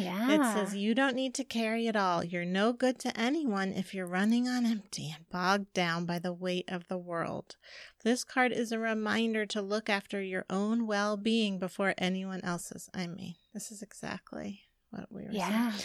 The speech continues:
Speaker 2: To stop carrying the world's problems on your shoulders, put your own oxygen mask on first. Um,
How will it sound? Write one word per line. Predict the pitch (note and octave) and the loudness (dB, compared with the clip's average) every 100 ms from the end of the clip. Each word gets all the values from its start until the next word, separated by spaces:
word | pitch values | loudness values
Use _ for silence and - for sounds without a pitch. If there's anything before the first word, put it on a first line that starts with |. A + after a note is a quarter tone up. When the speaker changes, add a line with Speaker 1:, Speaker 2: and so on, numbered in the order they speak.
| - - - - | -8 -8 -10 -4
Speaker 2:
To | A3 | -2
stop | - B3 C4 | 2 4 4
carrying | - B3+ A3+ | 2 2 2
the | G#3 | 2
world's | A3 A#3+ | 0 0
problems | - A3 G3+ G3+ G3+ F3+ | 0 0 2 0 -2 -4
on | F3+ | -4
your | G3+ A3+ | 0 2
shoulders, | - F#3+ F#3 F#3 F3+ - | 2 2 -2 -2 -4 -6
put | - G3+ - | -8 -4 -2
your | F#3 - | -4 -6
own | G3 A#3+ B3+ B3+ - - G3+ | -2 -2 0 -4 -6 -6 -4
oxygen | G3+ - G3 G3 G3 | -4 -4 -8 -4 -4
mask | F3+ F3+ F3 - - | -4 -6 -10 -14 -12
on | F3+ F3 F3 - | -10 -8 -10 -14
first. | - D#3+ - - - - - - | -10 -8 -8 -10 -14 -12 -14 -10
Um, | G3 F3+ E3+ | -8 -8 -8